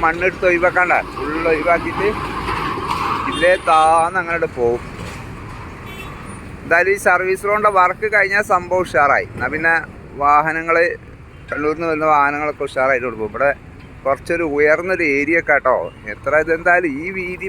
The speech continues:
പോരല്ലോ. ഇപ്പം പകുതി വീതിയേ ഉള്ളൂ കണ്ടിട്ട്. ഒരു മൂന്നര മീറ്റർ, നാല് മീറ്റർ, ഇനി ഒരു മൂന്ന് മീറ്ററും കൂടി വേണ്ട ശരിക്കും.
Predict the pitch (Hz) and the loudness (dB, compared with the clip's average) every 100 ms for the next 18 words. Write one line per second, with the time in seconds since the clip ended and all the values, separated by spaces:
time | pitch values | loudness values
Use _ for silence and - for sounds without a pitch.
0 | 175 147 160 165 165 90 - - - - | 0 4 4 4 2 2 -6 -18 -20 -20
1 | - - - - - - 143 - 131 143 | -20 -20 -20 -20 -20 -6 -4 2 0 0
2 | 160 196 185 180 185 170 156 160 135 123 | -6 -6 -6 0 2 2 2 2 2 0
3 | 131 - 147 147 - - - - - - | -2 -2 -2 -2 -6 -20 -20 -20 -20 -20
4 | - 123 139 135 135 139 160 170 160 143 | -8 -6 -4 -4 -4 0 2 2 0 -2
5 | 147 143 127 139 135 123 113 113 139 147 | -2 2 2 2 -2 -8 -6 -4 -4 -4
6 | 139 135 156 185 180 - 175 175 175 170 | -6 -6 -6 -6 -6 -6 -6 -4 -2 -4
7 | - - - - 117 127 143 160 147 131 | -6 -14 -18 -12 -2 0 2 0 -2 -6
8 | 139 | -8